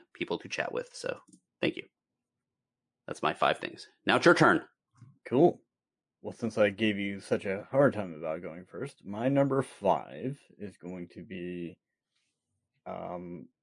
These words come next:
Speaker 2: the game that you quit playing in March, because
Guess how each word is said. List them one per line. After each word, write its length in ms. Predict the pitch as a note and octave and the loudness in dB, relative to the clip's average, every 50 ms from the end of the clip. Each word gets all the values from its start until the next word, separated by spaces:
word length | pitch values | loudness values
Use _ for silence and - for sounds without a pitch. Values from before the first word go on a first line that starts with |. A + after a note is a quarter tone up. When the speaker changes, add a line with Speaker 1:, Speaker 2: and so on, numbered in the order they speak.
| _ | _
Speaker 2:
the 200 | - A2 G#2 A2 | -12 -6 -4 -2
game 320 | G2+ F#2+ G#2+ G#2 G#2+ G#2+ G#2+ | 0 2 2 2 2 0 0
that 180 | G2+ F#2+ - | 0 -2 -2
you 120 | - A#2 B2 | -2 -2 -2
quit 320 | - - - C3 B2 - - | -2 0 2 2 2 0 -2
playing 340 | - A2 F#2 F#2+ G2+ A2 | -8 -6 -6 -4 -2 0
in 120 | A#2+ C3+ C#3 | 0 2 2
March, 600 | C3 A2 F#2+ D#2 F2 B2 - - - - - _ _ _ _ _ _ _ - - - - - - _ _ _ _ _ _ _ _ _ _ _ _ _ _ _ _ - | 4 2 2 2 -2 -4 -8 -12 -20 -20 -20 _ _ _ _ _ _ _ -20 -20 -20 -20 -20 -20 _ _ _ _ _ _ _ _ _ _ _ _ _ _ _ _ -8
because 340 | G2 F#2 - - G2+ F2+ | -8 0 4 4 4 4